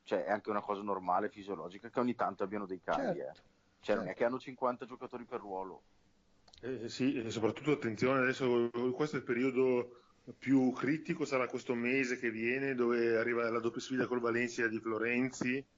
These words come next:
Speaker 3: Attenzione
Speaker 1: Sì,
Speaker 3: che
Speaker 1: anche
Speaker 2: Mamma
Speaker 1: perché la loro
Speaker 2: mia.
Speaker 1: fortuna, la loro fortuna e
Speaker 2: Bello
Speaker 1: sfortuna
Speaker 2: de nonna
Speaker 1: è
Speaker 2: Valencia.
Speaker 1: che continuano, continuano a capitare gli squadre che sì, sono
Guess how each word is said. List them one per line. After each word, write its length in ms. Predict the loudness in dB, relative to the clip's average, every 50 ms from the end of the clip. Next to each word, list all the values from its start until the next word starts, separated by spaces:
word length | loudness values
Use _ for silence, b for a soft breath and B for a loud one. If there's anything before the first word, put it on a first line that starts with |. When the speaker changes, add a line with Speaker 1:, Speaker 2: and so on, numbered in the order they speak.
| _ _
Speaker 3:
Attenzione 460 | -8 -6 -4 -4 -4 -2 -2 0 0 0
Speaker 1:
Sì, 60 | 2
Speaker 3:
che 80 | 2
Speaker 1:
anche 120 | 4 6 6
Speaker 2:
Mamma 220 | 6 6 6 6
Speaker 1:
perché 100 | 6 4
la 80 | 4 4
loro 120 | 2 2
Speaker 2:
mia. 180 | 2 2 0 -2
Speaker 1:
fortuna, 600 | -4 -8 -10 -12 -14 -14 -12 -10 -6 -6 -6 -4 -4
la 80 | -6
loro 200 | -6 -4 -6 -6
fortuna 400 | -8 -10 -10 -12 -12 -12 -12 -12
e 40 | -10 -6
Speaker 2:
Bello 360 | 0 6 8 10 10 10 8
Speaker 1:
sfortuna 240 | 8 8 8 8 8
Speaker 2:
de 80 | 6 6
nonna 380 | 6 4 2 2 2 0 2
Speaker 1:
è 40 | 2
Speaker 2:
Valencia. 320 | 4 4 4 6 4 4 4
Speaker 1:
che 100 | 4 4
continuano, 580 | 4 2 0 2 2 0 2 2 2 0 0 -2
continuano 420 | -4 -6 -6 -6 -6 -6 -6 -6
a 40 | -4
capitare 380 | -4 -6 -8 -6 -4 -2 -2 -2
gli 60 | -4
squadre 400 | -6 -8 -2 0 0 0 0 -2
che 80 | -8 -10
sì, 160 | -10 -10 -10
sono 200 | -10 -12 -12 -14